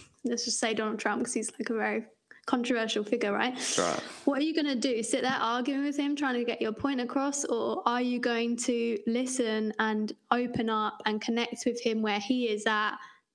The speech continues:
Speaker 1: connect, share your heart, right? Not from a place to convince him. What's gonna be more powerful?
Speaker 2: Mm.
Speaker 1: The person who's trying to force the other person to change the way that they see the world,
Speaker 2: Exactly.
Speaker 1: or the person who holds space and connects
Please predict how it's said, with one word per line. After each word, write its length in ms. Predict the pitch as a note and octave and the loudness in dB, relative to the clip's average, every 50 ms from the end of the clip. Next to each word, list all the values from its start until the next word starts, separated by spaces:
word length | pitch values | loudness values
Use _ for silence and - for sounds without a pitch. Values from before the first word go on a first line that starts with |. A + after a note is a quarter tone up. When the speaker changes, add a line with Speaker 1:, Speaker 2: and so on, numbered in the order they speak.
| - | -12
Speaker 1:
connect, 460 | - - A#3+ A#3 A#3 A#3 - D#4 - - - _ _ _ _ - | -4 -2 0 0 0 -2 -2 -4 -8 -10 -12 _ _ _ _ -6
share 540 | - - - - - - - C4+ B3+ B3+ B3+ | -4 -4 -2 -2 -2 -2 0 0 2 2 2
your 440 | A#3+ A#3 A3+ A#3 A#3+ B3+ C4 C4 B3+ | 0 0 0 0 0 0 0 0 0
heart, 640 | C4 - - A#3 A3 G3 G3 F3+ F#3+ G#3 - - | -2 0 0 0 0 2 0 0 0 0 0 0
right? 260 | A3 G#3+ G#3 G3+ - A#3 | 0 0 0 0 0 -2
Not 160 | C4 C#4 - | -2 -2 -2
from 120 | - C#4+ | -2 0
a 100 | A#3+ A#3+ | 0 0
place 260 | A#3+ B3+ B3 A#3+ A#3+ B3 | 0 0 0 0 0 -4
to 120 | - - | -6 -6
convince 500 | - B3 A3 G#3+ G#3 A#3 A#3+ B3 B3 B3 - | -4 -2 -2 0 0 0 0 0 -2 -2 -2
him. 240 | A3 G3 G3 G#3+ - - - - - - - | -2 -2 -2 -2 -6 -8 -12 -12 -12 -12 -2
What's 240 | - C#4+ C4+ C4+ C#4+ | 0 0 0 0 0
gonna 220 | - D#4 D#4 D4 B3 | 0 0 0 2 0
be 160 | C4+ C4+ C4+ | 2 0 2
more 200 | C4 B3+ B3 A#3 | 2 2 0 0
powerful? 720 | B3 - - A3+ A3+ G3+ G3+ G3+ - - - - - A#3 - _ _ _ - - | 0 2 2 2 4 2 0 -2 -2 -4 -4 -2 -4 -6 -6 _ _ _ -4 -2
Speaker 2:
Mm. 420 | G#2 G2+ G2 G2 G2 F#2+ F#2 F#2 F#2+ - - - _ _ _ _ | 0 0 2 0 0 0 -2 -4 -6 -10 -16 -20 _ _ _ _
Speaker 1:
The 80 | - B3 | -2 0
person 400 | B3+ B3+ B3 B3+ B3+ B3+ C4+ B3+ | 2 2 2 2 0 0 0 0
who's 140 | B3 A#3 A#3+ | 0 -2 0
trying 200 | - B3+ A#3+ A#3+ | 0 0 2 2
to 60 | A#3+ | 0
force 380 | A#3+ - A#3+ A#3+ A#3+ A#3+ A#3+ A#3+ | -2 0 0 0 2 2 0 2
the 80 | B3 A#3 | 2 0
other 160 | A3+ A3+ A#3+ | 2 0 0
person 420 | A#3+ - A#3 A3+ A3+ A3+ - A#3 A3+ | 0 0 0 0 0 0 -2 -2 -2
to 100 | - A3 | -2 -4
change 400 | - - A3+ A3+ A3+ A#3 A3+ - | 0 0 0 0 0 -2 0 0
the 80 | A#3 | 0
way 220 | A3+ A3 A3 A3 A3+ | 0 2 0 0 0
that 140 | A3 A3 | 0 0
they 140 | A3 G#3+ G#3+ | 0 0 0
see 200 | G#3 - - A3+ | 0 0 0 2
the 160 | A#3 A3+ A3 A3 | 2 2 2 2
world, 220 | G#3+ G#3+ G#3+ G#3+ | 0 0 0 2
Speaker 2:
Exactly. 60 | G#3+ A3 | 0 0
Speaker 1:
or 20 | |
the 100 | G3+ A#3 | 0 0
person 400 | A#3+ B3 A#3 A3+ A3 - - A3+ | 0 0 0 0 0 0 0 0
who 140 | A3 A3+ A3+ | 0 0 -2
holds 340 | G#3+ - A3+ A3 A3 A3 G#3+ - | 0 0 0 0 0 0 -2 -2
space 400 | - - A3 G#3+ G#3+ G#3+ - A3 | 0 0 2 2 2 0 -2 -4
and 100 | A3 - | -4 -2
connects 560 | - A3 A3 A3 - - - - - - | -2 0 0 0 -2 -4 -6 -6 -6 -6